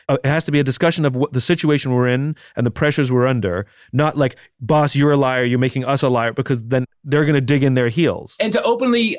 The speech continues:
Speaker 2: understand reality. "Okay, boss, you need us to lie to you on this one. But on these, I think you could cut us a break 'cause it'd be better for us and you if we had a relationship where you trusted us to tell you the truth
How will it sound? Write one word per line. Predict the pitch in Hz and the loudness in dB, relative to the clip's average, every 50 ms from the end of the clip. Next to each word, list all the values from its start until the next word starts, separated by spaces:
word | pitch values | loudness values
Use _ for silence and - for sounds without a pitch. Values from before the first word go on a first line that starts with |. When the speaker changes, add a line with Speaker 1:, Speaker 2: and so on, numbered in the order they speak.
| - _ | -6 _
Speaker 2:
understand | 196 214 214 202 - - 202 202 202 185 | -4 -2 -2 -2 -4 -2 -2 -2 0 0
reality. | 190 196 220 240 254 233 170 147 160 | 0 0 2 2 0 0 0 0 0
"Okay, | 196 190 220 | 0 0 -2
boss, | 185 180 202 202 202 - - - | -2 0 -2 -2 -2 -4 -6 -10
you | 180 185 196 196 | -6 -4 -2 -2
need | 185 190 196 226 247 247 233 208 | 0 0 2 2 2 2 2 2
us | 190 190 - - | 0 -2 -4 -4
to | - 160 | -4 -2
lie | 156 165 175 208 214 | -2 0 0 0 0
to | 196 | 0
you | 175 165 | 0 0
on | 147 139 143 | 0 0 0
this | 175 214 208 - | 0 -2 -2 -2
one. | - - 113 117 113 - | -4 -4 -4 -4 -8 -4
But | - 202 185 | -4 -2 -2
on | 185 190 196 | 0 -2 -2
these, | 226 269 285 294 294 294 - - - _ _ _ | -2 -2 0 0 -2 -2 -4 -8 -16 _ _ _
I | - 254 | -4 -2
think | 233 - 302 233 | 0 0 0 0
you | 277 262 | 0 0
could | 233 247 - | -2 0 0
cut | 262 247 | 0 0
us | 233 240 | 0 -2
a | 233 | 0
break | 233 262 247 240 | 0 0 -2 -2
'cause | 233 185 | -4 -6
it'd | 202 | -4
be | 185 220 220 | -4 -6 -6
better | 185 - 247 262 254 233 | -4 -2 0 0 0 -2
for | 233 - - - - | -2 -8 -6 -4 -2
us | 233 233 233 - - - _ _ _ _ _ _ _ | -2 -2 -4 -8 -12 -16 _ _ _ _ _ _ _
and | - 226 269 269 262 | -2 -2 0 2 2
you | 226 214 202 202 202 185 - | 2 2 0 0 -2 -2 -2
if | 196 - - | -4 -4 -2
we | 202 202 180 | -4 -4 -2
had | 185 196 190 | -2 -2 -2
a | 196 180 | -2 -2
relationship | 160 180 180 180 208 240 233 214 185 - 185 180 | -2 -2 -2 -2 -2 -2 -2 -4 -2 -4 -4 -2
where | 165 160 160 | -2 -4 -4
you | 156 202 220 240 233 226 | -2 -2 0 0 0 -2
trusted | - - - 202 233 226 - - 175 | -4 -6 -4 -4 -4 -4 -4 -4 -4
us | 180 175 180 - | -4 -4 -4 -6
to | - 156 | -8 -8
tell | 151 - 156 | -6 -4 -4
you | 170 160 156 | -4 -4 -4
the | 151 | -8
truth | 151 - - 123 98 85 - - | -10 -8 -8 -8 -8 -8 -10 -16